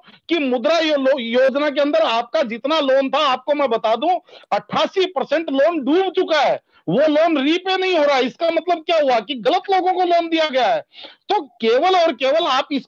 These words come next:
केवल इस चीज से कहने से नहीं चलेगा। जैसे अभी तिलक जी कह रहे थे कि automobile sector के अंदर, और वित्त मंत्री जी कहते हैं लोग ओला Uber से चलने लग गए, इसलिए गाड़ियां कम बिक रही हैं। भाई साहब, ground पे जाकर के अगर आप चीज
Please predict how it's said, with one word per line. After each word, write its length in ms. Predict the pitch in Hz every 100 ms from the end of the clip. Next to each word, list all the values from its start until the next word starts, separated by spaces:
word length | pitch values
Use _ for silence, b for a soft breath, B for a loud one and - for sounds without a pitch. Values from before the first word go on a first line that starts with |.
| -
केवल 280 | 247 294 359
इस 240 | 262 -
चीज 220 | 359 330
से 100 | 359
कहने 280 | - 220 262
से 140 | 254 247
नहीं 260 | 170 247
चलेगा। 460 | 262 277 285 349 339 B B
जैसे 340 | 135 403 466 359
अभी 180 | 330 330
तिलक 300 | 262 262 269
जी 160 | 311
कह 200 | 311 226
रहे 160 | 226 220
थे 200 | 175 262
कि 120 | 359
automobile 800 | 349 208 220 339 349 294 294 320
sector 360 | - 226 - 330
के 140 | 285
अंदर, 320 | 262 226 190 B B B
और 180 | 359 330
वित्त 220 | 208 247
मंत्री 380 | 330 330 320 349
जी 140 | 320 349
कहते 260 | 302 302
हैं 80 | 330
लोग 360 | 294 294 285 254
ओला 160 | 302
Uber 240 | 311 320 330
से 120 | 349
चलने 280 | 359 359 359
लग 220 | 349 339
गए, 120 | 349 B B -
इसलिए 520 | 247 - 339 359 349
गाड़ियां 420 | 294 302 339 349
कम 200 | 294 359
बिक 180 | 349 359
रही 140 | 359 349
हैं। 140 | 302 B B -
भाई 220 | 160 247
साहब, 280 | 254 349 320 - -
ground 600 | 185 147 170 202 247 330
पे 220 | 359 381 339
जाकर 380 | 277 262 254
के 160 | 220 269
अगर 320 | 339 269 254
आप 400 | 302 202 247 302 -
चीज 240 | 254 240